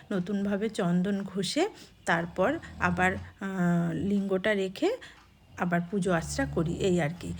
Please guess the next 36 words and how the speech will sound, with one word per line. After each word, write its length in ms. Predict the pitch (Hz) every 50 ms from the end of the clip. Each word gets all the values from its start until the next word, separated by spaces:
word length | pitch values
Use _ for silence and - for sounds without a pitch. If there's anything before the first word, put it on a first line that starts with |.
| - - - - -
আর 180 | - 190 185 175 175 -
এদিকে 400 | - 233 233 262 262 254 - 277
আমি, 400 | 262 254 254 254 262 262 262 - - - - - - -
মানে, 200 | 240 262 277 - - - - -
পুজোটা 340 | 226 185 240 240 240 311
আমি 160 | 330 330 349 359
আমার 280 | 294 247 247 254 269 262
মতো 260 | 240 233 214 233 247
করে 220 | 240 - 240 247 240
করি, 300 | 240 - 214 208 247 240
জানি 280 | 233 226 202 202 214
না 140 | 220 240 247
ভুল 260 | 226 202 233 240 226
হচ্ছে 280 | 254 247 240 - - 254
বা 180 | 220 240 233 - - - - - - -
ঠিক 160 | - 233 208
হচ্ছে, 320 | - 247 226 233 - 254 240
কি 200 | 247 - 226 226
হচ্ছে। 460 | 202 214 208 208 - - - 294 359 - - - - - - - - - -
আর, 280 | - 190 180 180 180 185
আহ, 1000 | 185 180 - - - - 208 208 208 202 196 196 196 190 - - - - 175 196
মানে, 380 | 190 185 185 180 180 180 175 - - - - - _ - - - - _ _ - - - - -
প্রদীপ 420 | 240 240 220 208 254 277 269 269
আর 100 | 240 240 202 202
ধূপ 240 | - 233 233 214 226
রেডি 240 | 226 226 208 226 226
করে 240 | 220 240 233 247 247
নিয়ে 180 | 247 330 381
এখন 500 | 339 269 220 208 208 - 240 233 226 220 214 - - - - - -
আলপনা 440 | - 202 202 190 185 196 185 175 175
দিয়ে 200 | 175 175 180 180
নিচ্ছি। 360 | 180 175 175 175 - - 208
আজ 280 | 175 165 175 175 175 -
যেহেতু 260 | 220 226 214 - 226
বৃহস্পতিবার, 720 | 202 202 220 214 214 - - 240 214 233 220 208 254 294
আহ, 420 | 359 359 - - - - - -